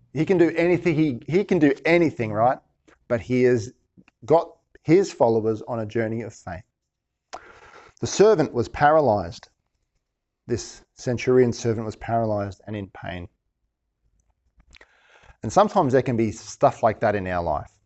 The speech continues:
Do you know, do you know anyone in your life, in your street, in your family, in your neighborhood who are paralyzed? Like emotionally or mentally or physically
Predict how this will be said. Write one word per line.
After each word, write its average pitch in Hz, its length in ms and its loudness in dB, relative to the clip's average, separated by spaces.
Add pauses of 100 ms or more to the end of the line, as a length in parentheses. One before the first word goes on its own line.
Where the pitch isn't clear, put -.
(140)
Do 190 80 0
you 233 60 4
know, 190 160 4
do 131 100 -2
you 233 60 2
know 240 160 6
anyone 151 400 2
in 139 100 0
your 127 180 0
life, 123 500 -2
in 139 100 -4
your 117 140 -4
street, 143 520 0
in 143 80 -6
your 123 120 -6
family, 131 500 -2
in 127 80 -10
your 117 100 -6
neighborhood 123 520 0 (440)
who 127 80 0
are 107 160 0
paralyzed? 135 720 2 (800)
Like 127 240 0 (580)
emotionally 147 960 2 (560)
or 113 480 2
mentally 151 760 2 (600)
or 127 120 4
physically 180 800 2